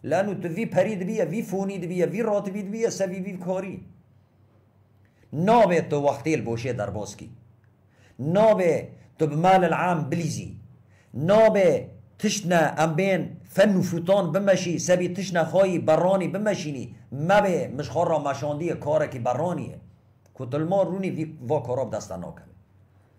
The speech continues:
مگو وقتی پیغمبر صلی الله علیه و سلم هنک کره سر وظیفان، جیبه تل اموال، وقتی زکاته، یک جوانا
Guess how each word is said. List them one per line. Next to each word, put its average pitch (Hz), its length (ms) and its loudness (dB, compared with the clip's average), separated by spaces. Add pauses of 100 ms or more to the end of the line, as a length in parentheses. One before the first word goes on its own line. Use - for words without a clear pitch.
(160)
مگو 160 320 0
وقتی 165 220 0
پیغمبر 139 440 -4
صلی 123 220 -6
الله 117 400 -4
علیه 107 300 -8
و 104 80 -8
سلم 214 380 -4 (1500)
هنک 156 320 2 (1600)
کره 175 280 6
سر 143 240 2
وظیفان، 135 600 -2 (1080)
جیبه 127 380 2
تل 131 200 -6
اموال، 143 540 0 (380)
وقتی 131 260 -4
زکاته، 156 760 -2 (220)
یک 175 300 0
جوانا 147 680 -2